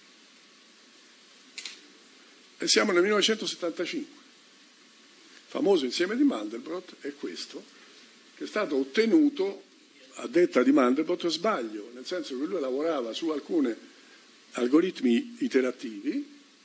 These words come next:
e veniva fuori della roba che diceva: "Vabbè, ma cos'è sta roba? Non è possibile." Continua a fare e veniva sempre fuori una roba che non capiva cosa diavolo fosse,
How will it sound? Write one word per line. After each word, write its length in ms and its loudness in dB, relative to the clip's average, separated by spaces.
e 120 0
veniva 380 4
fuori 280 4
della 180 0
roba 380 -2
che 140 -4
diceva: 280 -10
"Vabbè, 240 -6
ma 180 -14
cos'è 300 0
sta 180 -6
roba? 320 -10
Non 140 -2
è 60 -2
possibile." 720 -2
Continua 840 4
a 60 -10
fare 280 -4
e 40 -4
veniva 340 0
sempre 320 -4
fuori 280 -6
una 200 -8
roba 340 -4
che 180 -2
non 140 0
capiva 340 -2
cosa 200 -8
diavolo 320 -2
fosse, 460 0